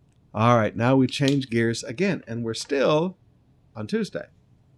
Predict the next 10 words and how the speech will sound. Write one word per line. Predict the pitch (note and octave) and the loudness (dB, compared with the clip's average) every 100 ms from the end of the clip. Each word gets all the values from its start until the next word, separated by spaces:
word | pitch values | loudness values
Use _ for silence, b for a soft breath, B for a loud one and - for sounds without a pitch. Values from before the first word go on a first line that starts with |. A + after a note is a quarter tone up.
| _ _ _ _ _ _ _ _ _ _ _ _ _ _ - _ _ - - - | _ _ _ _ _ _ _ _ _ _ _ _ _ _ -20 _ _ -20 -16 -2
Incredible | D#3+ D3 - G3 A3 A3 G3+ | 0 0 0 2 4 4 4
amounts | F#3+ F3+ F3+ D#3 | 4 2 0 -2
of | C3+ | 0
teaching | D#3+ D#3+ B2+ | 0 0 -4
taking | B2 A2+ A2 | -2 -4 -6
place | G#2 G#2+ - - | -8 -12 -10 -10
in | - C3 | -4 -2
a | |
variety | B2+ B2+ B2+ D#3+ F3+ F#3+ F3+ F#3 | 0 0 0 0 0 0 0 2
of, | E3 C3 | 4 2